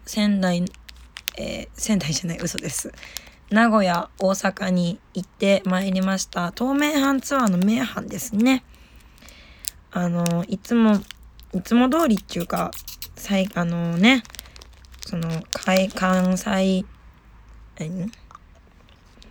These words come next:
そっち方面の遠征の時はね、最近は、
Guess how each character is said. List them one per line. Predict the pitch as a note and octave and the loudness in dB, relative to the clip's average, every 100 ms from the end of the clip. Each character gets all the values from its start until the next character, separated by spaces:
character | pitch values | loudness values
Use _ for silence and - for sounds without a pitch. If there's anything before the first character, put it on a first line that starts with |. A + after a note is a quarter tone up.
| - - - - | -20 -20 -20 -10
そ | A3 | -10
っ | - | -4
ち | A3 | 0
方 | A3 C4 B3+ | 2 4 6
面 | G#3 F#3+ F3+ | 6 4 2
の | F3 F3 E3+ - - - - - - - | 0 -2 -4 -12 -20 -20 -20 -20 -8 -2
遠 | F#3+ | 0
征 | F#3+ G3+ | 2 2
の | G3 | 2
時 | G#3+ G#3 F#3+ | 0 -2 -2
は | F3 | -4
ね、 | F3+ A3+ A#3+ - - - - | 0 2 2 -2 -20 -20 -8
最 | A3 G#3 | -6 -4
近 | A3 G#3 | -2 2
は、 | G#3+ G3+ | 2 2